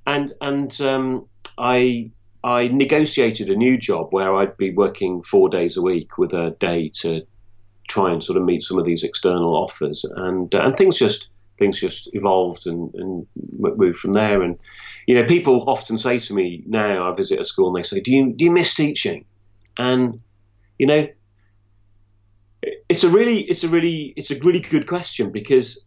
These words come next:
I miss teaching, but I don't miss being a teacher. I love being in a classroom with kids,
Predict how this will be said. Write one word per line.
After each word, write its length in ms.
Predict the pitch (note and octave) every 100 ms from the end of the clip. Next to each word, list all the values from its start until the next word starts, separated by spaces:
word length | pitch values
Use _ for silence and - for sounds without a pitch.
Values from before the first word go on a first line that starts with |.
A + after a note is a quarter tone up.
| -
I 100 | B2+
miss 260 | E3+ G3
teaching, 600 | - E3+ - - F2 D#2 D2+
but 80 | G#2+
I 80 | G#2+ -
don't 260 | B2 B2
miss 200 | A#2 G#2+
being 240 | - G#2+ G2
a 60 |
teacher. 460 | - G2+ - A2 - _ _ _ _ _ _ _ _ _ _ _ _ G#2+
I 60 |
love 420 | A#2+ C3 D#3+ E3 D3
being 180 | C#3+
in 80 | C3+
a 60 | A2+
classroom 500 | C3+ C3+ - F#2 F2
with 200 | G2 G2
kids, 600 | A#2+ G2+ D#2+ - -